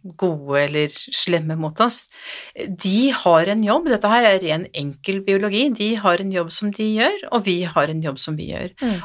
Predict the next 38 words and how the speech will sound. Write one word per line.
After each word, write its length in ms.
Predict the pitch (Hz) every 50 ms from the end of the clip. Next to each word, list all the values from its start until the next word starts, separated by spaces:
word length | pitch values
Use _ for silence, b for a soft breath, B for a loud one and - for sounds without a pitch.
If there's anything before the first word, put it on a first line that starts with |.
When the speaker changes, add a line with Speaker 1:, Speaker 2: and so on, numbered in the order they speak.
| -
Speaker 1:
Og 100 | - 226
hvis 280 | 220 269 254 - - -
de 340 | - 190 190 196 202 190 -
jobbene 400 | 208 214 202 165 170 165 175 196
sammenfattes, 1700 | 196 - - - - - 226 214 185 160 151 147 151 151 160 165 160 165 170 175 - - - 214 214 - _ _ - 320 311 - - -
altså 200 | 202 196 - 208
hvis 220 | 196 202 202 202 -
de 440 | - 185 185 196 202 202 202 190 190
gjør, 260 | 175 170 175 180 190
gir 360 | 196 180 175 180 185 190 185
oss 160 | 170 165 - -
noe 200 | 190 170 170 165
vi 140 | 165 160
trenger, 560 | 160 - - 180 170 180 208 254 269 226 - -
og 140 | 196 180
vi 60 | 175 170
gir 280 | 165 170 170 175 185
dem 260 | 175 170 170 170 175
noe 220 | 175 175 160 160 160
de 140 | 160 170 165
trenger, 460 | 160 - 180 180 180 190 226 269 302 294 B B B B B B B B
så 180 | B - 226
vil 160 | 214 196 165 147
vi 140 | 135 156 156
kunne 320 | - 175 170 165 165 170
leve 560 | 170 170 151 139 131 151 147 151 160 160 156 - _ _ -
noenlunde 520 | 202 185 170 151 151 147 151 147 143 - 135
i 0 |
harmoni. 480 | 131 156 - - - 147 143 139 - 160 - _ _ _ _ B B B B B B B B B
Men 280 | 208 202 196 196 202 202
hvis, 460 | 196 202 196 196 190 - - - -
eh, 1200 | - - - 202 196 190 190 185 185 185 185 185 185 185 185 - - 104 - - - - - 202 196
hvis 240 | 190 196 190 - -
vi 200 | 208 214 202 220
ikke 240 | - - - 185 175
gjør 200 | 175 180 185 185
det, 160 | 185 254 311 294
så 320 | - - - - 311 349